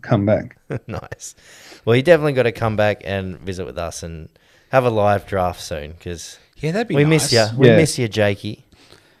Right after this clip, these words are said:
Speaker 3: Yeah, I don't think we
Speaker 1: Yeah,
Speaker 3: can rely
Speaker 1: well,
Speaker 3: on people's
Speaker 1: that's the good
Speaker 3: internet.
Speaker 1: thing about, um, Wagga takes another hour and a half off the trip. So, you know, now, now instead of being six, six and a half hours,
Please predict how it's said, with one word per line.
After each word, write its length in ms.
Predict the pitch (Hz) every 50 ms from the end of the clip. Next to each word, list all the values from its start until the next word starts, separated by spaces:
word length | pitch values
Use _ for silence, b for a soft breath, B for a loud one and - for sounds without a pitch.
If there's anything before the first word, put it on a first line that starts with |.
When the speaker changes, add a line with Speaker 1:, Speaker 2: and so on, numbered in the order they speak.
| b b _
Speaker 3:
Yeah, 180 | 98 92 90 -
I 80 | -
don't 100 | 123 131
think 100 | 135 139 131
we 60 | 131
Speaker 1:
Yeah, 60 | 127 117
Speaker 3:
can 80 | 113
rely 160 | 113 110 160
Speaker 1:
well, 80 | 165 165
Speaker 3:
on 100 | 160 - -
people's 160 | - 185 190 190
Speaker 1:
that's 140 | 214 196 175
the 80 | 156
good 200 | 147 160 160 151
Speaker 3:
internet. 60 | -
Speaker 1:
thing 400 | 160 151 147 143 139 131 127 - - -
about, 380 | 147 131 131 135 135 127 123 123
um, 480 | 123 123 120 113 113 113 117 120 - _ _ _ _ _ _ _ _ _ _ _
Wagga 400 | 113 113 139 143 143 139 131 120
takes 340 | 123 - - 120 113 - -
another 260 | 123 123 120 113 110 - -
hour 140 | 131 123 123
and 120 | 120 113
a 40 | 104
half 320 | 120 123 110 104 113 -
off 220 | - 113 117 - -
the 100 | - 90
trip. 380 | - - - 110 82 - -
So, 340 | - - 123 117 110 107 107 - B B B B B _
you 100 | 123 123
know, 140 | 123 120 120
now, 280 | 120 120 123 120 - -
now 220 | - 151 131 127 127
instead 320 | 127 123 127 - 135 120
of 140 | 117 113 113
being 480 | - 123 117 113 113 110 110 110 110 117 -
six, 340 | - - 127 - - -
six 240 | - 127 123 - -
and 80 | 113 117
a 60 | 113
half 280 | 117 117 113 110 - -
hours, 560 | 117 107 107 107 101 92 92 117 143 - -